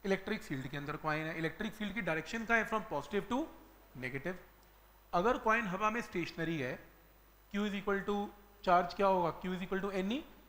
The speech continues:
मान लो N number of electrons हमने बाहर निकाल दिए, तो इसमें N इलेक्ट्रॉन जब बाहर आ गए तो इस पे positive charge कितना हो गया, Q is equal to N E। तो positive charge will experience a force in the direction of electric field। Electric field कहाँ है, ऊपर,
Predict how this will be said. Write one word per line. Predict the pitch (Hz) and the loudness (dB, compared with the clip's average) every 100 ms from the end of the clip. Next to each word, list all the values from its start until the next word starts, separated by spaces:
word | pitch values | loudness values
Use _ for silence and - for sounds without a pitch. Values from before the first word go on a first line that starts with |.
| - - | -12 0
मान | 165 | 2
लो | 190 | 4
N | 180 180 | 0 0
number | 180 190 | 0 2
of | 185 | 2
electrons | 170 160 190 185 | 2 0 -2 -2
हमने | 190 185 | -2 -4
बाहर | 123 135 | -2 -2
निकाल | 180 180 180 | -2 2 2
दिए, | 180 196 277 - - - - - - | 2 -2 -2 -8 -20 -20 -20 -20 -6
तो | 165 | -4
इसमें | - 175 | -2 -2
N | 170 196 196 - - | -2 -2 -6 -10 -14
इलेक्ट्रॉन | 170 170 180 185 | -12 -6 -4 -2
जब | 185 | -2
बाहर | 131 147 165 | 0 4 4
आ | |
गए | 170 185 | 4 2
तो | 185 | -2
इस | |
पे | - | -4
positive | 185 147 - 196 | -4 -6 -6 -4
charge | - 175 175 | 0 0 0
कितना | 180 185 | -4 0
हो | 180 | 0
गया, | 175 143 - - - | 2 0 -2 -14 -16
Q | - 165 | -6 -4
is | 165 | -4
equal | 180 185 | -2 -2
to | 196 185 | -2 -2
N | 185 | -2
E। | 254 - - - - - - - - | -4 -8 -20 -20 -20 -20 -20 -20 -2
तो | 127 - - - 170 | -2 -2 -6 -10 -6
positive | 165 165 277 - | -4 -2 -4 0
charge | 196 175 190 | 4 6 4
will | 220 214 | 0 -2
experience | - 180 165 214 220 | -4 -4 -2 -2 0
a | 233 | -2
force | - 214 214 | 2 0 0
in | 254 220 | -4 -4
the | 247 | -2
direction | 160 139 147 - 214 226 | 0 0 -2 -2 -2 -2
of | 226 220 | -2 -4
electric | 214 233 226 | -4 -4 -4
field। | - 220 220 | -2 -2 0
Electric | 170 165 202 202 | -2 -4 -4 -6
field | 214 220 | -4 0
कहाँ | 220 233 | 4 4
है, | 311 - - - 190 | 4 -4 -18 -12 -6
ऊपर, | 175 196 190 | 2 4 4